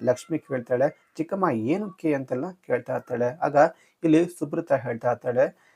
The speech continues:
"ಕೀರ್ತಿ ಮಾಡ್ತಿರೋದು ನಾಟಕನೋ ಅಥವಾ ನಿಜನೋ, ಪ್ರತಿಯೊಂದು ಕೂಡ ಇವತ್ತು ನಾನು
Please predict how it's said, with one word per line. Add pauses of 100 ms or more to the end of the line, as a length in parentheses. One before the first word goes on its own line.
(380)
"ಕೀರ್ತಿ
ಮಾಡ್ತಿರೋದು (240)
ನಾಟಕನೋ
ಅಥವಾ
ನಿಜನೋ, (280)
ಪ್ರತಿಯೊಂದು
ಕೂಡ
ಇವತ್ತು
ನಾನು